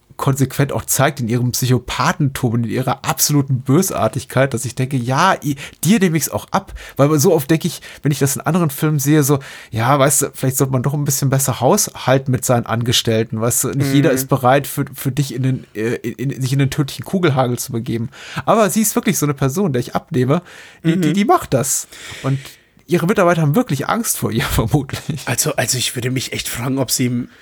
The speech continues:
Speaker 2: <laughs> im, im, im persönlichen Raum auch genauso drauf ist. Das fänd ich doch etwas komisch.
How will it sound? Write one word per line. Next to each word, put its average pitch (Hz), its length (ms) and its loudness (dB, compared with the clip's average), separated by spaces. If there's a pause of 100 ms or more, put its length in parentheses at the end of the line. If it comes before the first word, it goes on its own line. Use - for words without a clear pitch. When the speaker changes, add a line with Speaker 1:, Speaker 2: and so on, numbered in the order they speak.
Speaker 2:
<laughs> - 220 4
im, 160 240 4
im, 139 320 2
im 135 640 0 (420)
persönlichen 143 760 2
Raum 135 360 2
auch 139 200 -2
genauso 147 420 2
drauf 123 420 0
ist. 143 280 -4 (800)
Das - 180 0
fänd 143 340 2
ich - 600 0 (480)
doch - 260 0
etwas - 600 0 (960)
komisch. 131 480 -2